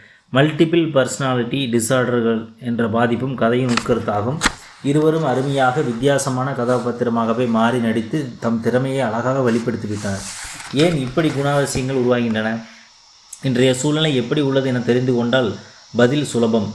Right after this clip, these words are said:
இவ்வுலகில் நூறு சதவீதம் நல்லவராக யாரால் வாழ முடியும்? தயக்கம்தான் மிஞ்சும். ஏன் பயம்தான்? அப்படி வாழவே முடியாது என்ற எண்ணம் ஆழ்மனதில் ஆணிவேராய் பதிந்து விட்டது.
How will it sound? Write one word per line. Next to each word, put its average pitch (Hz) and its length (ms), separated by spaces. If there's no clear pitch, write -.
இவ்வுலகில் 127 560
நூறு 147 320
சதவீதம் 147 420
நல்லவராக 131 520
யாரால் 123 320
வாழ 117 260
முடியும்? 113 340
தயக்கம்தான் 131 640
மிஞ்சும். 113 380
ஏன் 139 320
பயம்தான்? 117 520
அப்படி 120 260
வாழவே 131 380
முடியாது 120 580
என்ற 120 300
எண்ணம் 120 560
ஆழ்மனதில் 131 720
ஆணிவேராய் 120 720
பதிந்து 120 320
விட்டது. 104 480